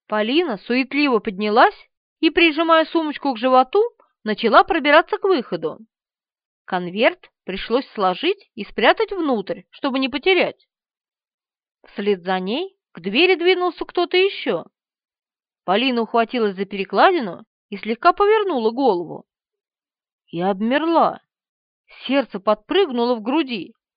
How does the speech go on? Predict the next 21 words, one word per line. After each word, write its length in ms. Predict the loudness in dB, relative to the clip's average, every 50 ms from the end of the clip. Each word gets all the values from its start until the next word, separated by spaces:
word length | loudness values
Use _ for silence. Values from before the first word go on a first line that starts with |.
| _ _
перевернулось, 960 | -6 -4 -2 0 2 2 2 2 2 0 2 2 2 2 0 -2 -6 -12 _ _ _ _ _ _
шмякнулось 760 | -16 -10 -4 0 2 2 2 0 -4 -8 -8 -8 -8 -8 -6
на 140 | -6 -4 -4
место 520 | -4 -4 -4 -4 -6 _ -8 -8 -8 -10 _ _ _ _ _ _
и 120 | -8 0
забилось 480 | 2 4 4 4 4 2 0 0 -2 -2
в 60 | -2
истерике. 760 | -2 -2 -2 _ 0 0 2 0 -2 -4 -6 -8 -12 -12 -12 -14 _ _ _ _ _ _ _ _ _ _ _ _ _ _ _ _ _ _ _ _
Сзади 840 | -18 -16 -16 -16 -14 -6 -2 2 2 2 2 0 -2 -6 -10 -12 -18 _ _ _ _ -20 -12
стоял 380 | _ -2 0 2 2 2 2 0
тот 400 | -4 _ -2 0 0 0 0 _ -10 -8 -2
самый 500 | 2 4 4 4 4 2 0 -2 -6 -6 _
анемичный 720 | -4 -2 -2 -2 -2 -2 0 -2 -2 -2 -6 -6 -6 -4
мужчина 680 | -2 -2 -2 -2 -4 -6 -4 -2 0 0 0 -2 -4 -4
с 40 | -2
большими 460 | -2 0 0 0 -2 -4 -2 0 0
руками, 560 | 0 -2 -2 0 2 2 2 0 -2 -10 -18 _ _ _ _ _ _ _ _ _ _ _
который 420 | 0 2 2 2 2 0 -2 -2
глазел 480 | 2 4 6 6 6 4 2 0 0 0
на 140 | 0 -2 -2
неё 420 | -2 -2 -2 -2 -2 -4 -4 -6